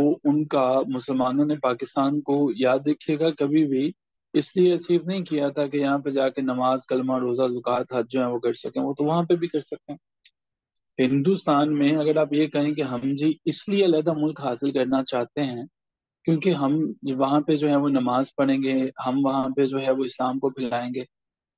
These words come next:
तो ब्रिटिश तो ऐसा कभी नहीं मानेंगे ना कि भाई, तुम लोगों को यहाँ पे क्या problem है। तो इन्हीं चीजों का आगे चल के उन्नीस सौ तीस में जवाब देते हैं अल्लामा मोहम्मद इकबाल, जिसे आपने आज तक शायर समझा,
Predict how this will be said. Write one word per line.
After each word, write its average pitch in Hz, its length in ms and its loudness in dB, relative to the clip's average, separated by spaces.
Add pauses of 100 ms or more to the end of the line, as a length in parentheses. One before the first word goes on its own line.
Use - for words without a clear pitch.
(120)
तो 135 60 4
ब्रिटिश 139 440 2
तो 175 80 4
ऐसा 160 180 0
कभी 156 200 2
नहीं 165 120 0
मानेंगे 131 340 0
ना 185 180 -2 (520)
कि 143 240 2 (140)
भाई, 135 180 2
तुम 143 180 0
लोगों 147 240 4
को 143 60 2
यहाँ 135 180 2
पे 135 100 -2
क्या 139 160 -2
problem 131 400 -2
है। - 60 -16 (1800)
तो - 120 2 (120)
इन्हीं 156 380 4
चीजों 165 340 2
का 180 120 0
आगे 147 480 2
चल 139 300 0
के 165 180 2
उन्नीस 143 480 -2
सौ 156 120 -2
तीस 131 460 -4
में 190 260 -2
जवाब 131 360 2
देते 131 300 -2
हैं 180 320 -2
अल्लामा 139 520 -2
मोहम्मद 135 460 -4
इकबाल, 120 500 -2 (480)
जिसे 139 260 0
आपने 147 380 2
आज 135 320 0
तक 139 100 -4
शायर 131 360 0
समझा, 135 500 0